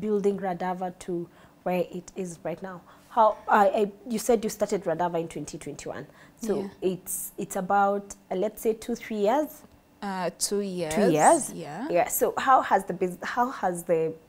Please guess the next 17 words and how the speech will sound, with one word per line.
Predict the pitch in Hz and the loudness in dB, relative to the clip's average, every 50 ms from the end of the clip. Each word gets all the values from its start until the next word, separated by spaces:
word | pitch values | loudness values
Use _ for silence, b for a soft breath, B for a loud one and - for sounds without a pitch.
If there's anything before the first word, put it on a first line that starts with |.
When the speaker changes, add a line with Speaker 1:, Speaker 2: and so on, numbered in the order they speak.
| _ _ - | _ _ -12
Speaker 1:
journey | 190 175 196 208 202 202 196 190 180 | -8 0 2 4 4 4 2 0 -2
been | 160 175 175 170 160 165 170 160 156 b b b b b b b b | -2 -4 -4 -4 -4 -6 -8 -12 -16 b b b b b b b b
Speaker 2:
Hmm. | - - | -4 -2
Speaker 1:
growing | 175 185 196 196 196 190 196 185 175 170 | 2 4 6 6 6 6 4 2 2 2
Radava | 170 165 156 156 160 165 165 165 170 165 | 2 2 2 4 2 2 4 2 0 -2
from | - - - - 175 165 156 151 147 160 165 - b b b b b b b b b _ _ _ _ _ - 208 | -2 -4 -10 -6 -4 -2 -2 -2 -4 -4 -10 -14 b b b b b b b b b _ _ _ _ _ -6 -4
zero | 190 196 233 294 320 311 277 311 285 277 | 0 6 8 10 10 10 12 12 12 12
days | 226 214 240 240 247 240 226 214 | 12 12 12 12 12 10 8 8
or | 202 190 185 190 | 8 8 8 8
Speaker 2:
<laughs> | 185 185 208 226 | 6 8 8 10
Speaker 1:
one | 247 254 269 269 254 220 | 10 10 8 6 4 4
day | 196 226 226 233 240 233 220 - - - - - | 8 12 12 12 12 12 10 6 0 -6 -12 -6
to | - 233 214 202 190 185 180 185 | -4 -2 0 0 0 -2 -4 -6
two | - - - 233 214 | -8 -2 0 2 2
years, | 202 196 180 175 165 165 175 185 | 4 4 6 6 4 2 0 -2
you | 190 190 190 | -2 -2 -2
know? | 175 165 165 - | -2 -4 -6 -8